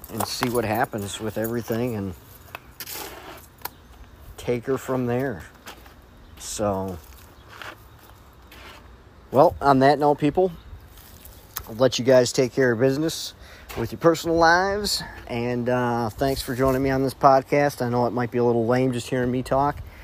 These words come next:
Axeman will be with us in, uh, two weeks. Um,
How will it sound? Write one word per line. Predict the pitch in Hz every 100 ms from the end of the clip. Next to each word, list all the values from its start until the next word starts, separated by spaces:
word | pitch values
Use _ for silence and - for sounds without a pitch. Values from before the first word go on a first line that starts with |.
| - - -
Axeman | 120 123 - 127 123
will |
be | 113 127
with | 120 127 127
us | 120 -
in, | 123 120
uh, | 120 120 117 110 - - - - -
two | - 139
weeks. | 123 139 170 - - - - - - - - - - - - - - -
Um, | 107 110 104 101